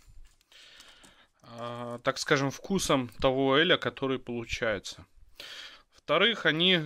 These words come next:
сбраживают высокий алкоголь. То есть, кто у меня частенько заказывают пиво,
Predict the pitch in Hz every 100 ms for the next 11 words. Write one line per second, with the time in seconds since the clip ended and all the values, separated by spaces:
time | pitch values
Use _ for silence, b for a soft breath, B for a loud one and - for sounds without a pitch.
0 | 147 127 123 127 160 170 151 139 123 123
1 | - 151 147 135 - 131 127 120 90 -
2 | - - - - - - b b b b
3 | b b - 117 107 - - - 151 151
4 | 147 143 139 131 123 - 90 - 151 151
5 | 139 - - 147 143 - 170 143 127 135
6 | - 139 127 127 127 - 202 196 139